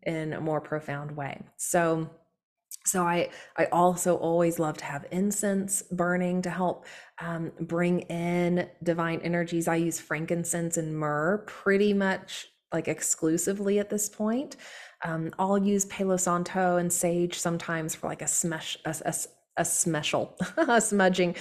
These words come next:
a special smudging, um, clearing. And,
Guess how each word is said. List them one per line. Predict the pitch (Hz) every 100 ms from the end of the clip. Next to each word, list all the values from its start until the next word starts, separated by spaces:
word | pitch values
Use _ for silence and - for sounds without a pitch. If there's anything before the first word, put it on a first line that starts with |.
| - -
a |
special | 180 - 233 - 202
smudging, | - 202 196 180 160 185 - - -
um, | 170 165 165 -
clearing. | - - 185 170 156 208 254 - _ _ _ _ - - - 202
And, | 190 185 190 185 185